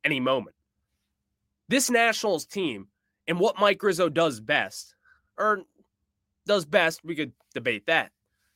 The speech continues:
But this could be one of those guys in the second round where you take a chance on then. And also, he's kind of a safe pick in the sense that if this guy isn't gonna work out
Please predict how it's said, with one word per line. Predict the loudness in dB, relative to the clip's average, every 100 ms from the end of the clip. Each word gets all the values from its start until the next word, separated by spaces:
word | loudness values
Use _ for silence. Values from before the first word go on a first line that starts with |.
| _ _ _ _
But | -8 -4
this | -4 -4 _ _ _ -8
could | 0 0 0
be | -4 0
one | 2 2
of |
those | 2 0
guys | 0 2 2 0
in | -6
the |
second | -2 -2 -2 2
round | 2 2 2
where | 2 2 -4 -10
you | -6 -6
take | -6 -2 -2 -2
a | -6
chance | -4 -2 -2 -4
on | -4 -2 -2 -6 _ -8
then. | -6 -6 -8 -20 _ _
And | 4
also, | 8 8 6 0 0 -4 _ _ _ _
he's | -4 -2
kind | 2 4
of | 4
a | 4
safe | 2 2 2 -4
pick | -2 -2 0
in | -4
the |
sense | -2 0 -2 -2
that | -4 -4 -4 _ _ -14
if | -8
this | -6 -2
guy | 2 4
isn't | 4 2
gonna | 0 2
work | 2 0 2
out | 2